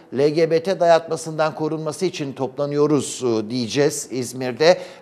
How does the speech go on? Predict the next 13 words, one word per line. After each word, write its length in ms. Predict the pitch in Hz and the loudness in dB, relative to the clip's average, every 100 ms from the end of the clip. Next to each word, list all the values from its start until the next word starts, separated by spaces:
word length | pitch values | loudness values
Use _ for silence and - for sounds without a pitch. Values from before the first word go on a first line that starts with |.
| - | 2
ve 200 | 143 165 | 2 2
Cumhurbaşkanı 600 | 151 147 131 - 127 127 | -4 2 2 2 -2 4
Erdoğan 460 | 165 185 139 123 | 4 6 4 6
da 220 | 120 135 - - | 8 8 6 0
aileyi 500 | - 113 131 147 190 | 8 10 10 4 0
koruma 340 | - 156 156 127 | 0 -2 0 0
yürüyüşlerini 800 | 110 139 147 - 127 123 165 185 - - | 0 -2 -2 0 0 2 2 0 -6 -4
destekliyoruz 680 | 151 156 160 - 143 117 110 | -2 -2 -4 -2 0 0 -2
açıklamasını 840 | 147 - - 127 123 - 156 185 135 | -6 -4 -2 -2 -2 -2 0 0 0
dün 220 | 143 120 | -2 0
gerçekleştirdi. 920 | 107 98 113 92 95 - 98 90 92 - - - | 0 0 -2 -8 -8 -6 -6 -4 -6 -8 -20 -10
Cumhurbaşkanı 580 | - 185 180 156 - 180 | -2 4 6 6 4 6
Erdoğan, 460 | 190 131 131 101 | 6 8 6 4